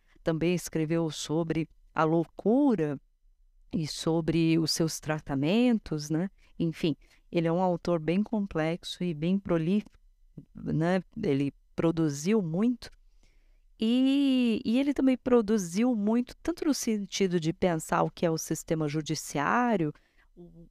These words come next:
o que que é a loucura, mas também no sentido de pensar o que é o homem, como o homem representa a si mesmo.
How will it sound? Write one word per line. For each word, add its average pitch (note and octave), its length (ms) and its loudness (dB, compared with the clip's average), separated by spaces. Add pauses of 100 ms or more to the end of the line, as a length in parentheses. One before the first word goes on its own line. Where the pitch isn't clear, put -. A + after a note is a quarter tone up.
(100)
o E3+ 180 -14
que G3 160 -4
que - 140 -2
é F3+ 60 4
a E3+ 80 4
loucura, G#3 840 2
mas A#3 320 0
também C4 320 2
no C4 80 -2
sentido B3 340 0
de A#3 60 -2
pensar A#3 300 0
o G#3+ 60 2
que - 120 -8
é A#3 60 2
o A3 120 2
homem, B3+ 420 2
como C4+ 260 0
o A#3+ 60 2
homem A#3+ 280 4
representa G#3+ 640 0
a G#3 40 0
si - 180 -2
mesmo. C#3+ 360 0